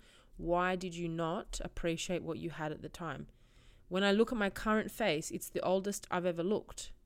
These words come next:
but it's younger than I'll ever look again. So why not respect that and appreciate that? Because I am so tired of my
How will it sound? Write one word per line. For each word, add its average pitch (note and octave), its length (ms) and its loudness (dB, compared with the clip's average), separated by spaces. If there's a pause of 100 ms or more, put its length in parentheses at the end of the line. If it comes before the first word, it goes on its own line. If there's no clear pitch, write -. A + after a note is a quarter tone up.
(600)
but - 240 4 (180)
it's F#3 220 -2
younger F3+ 580 4
than F#3 160 2
I'll F3 220 2
ever G3 220 6
look G3+ 180 -2
again. G3 400 -2 (420)
So F#3 460 4 (720)
why F#3+ 400 4
not F3+ 340 2 (880)
respect - 560 -2
that D3 200 -2
and F3 120 -2
appreciate F#3 640 -2
that? - 180 -4
Because F3 560 0 (480)
I F#3 160 4
am G#3 140 4
so G3 320 4
tired F3 580 2 (100)
of E3 280 -2 (120)
my E3+ 580 0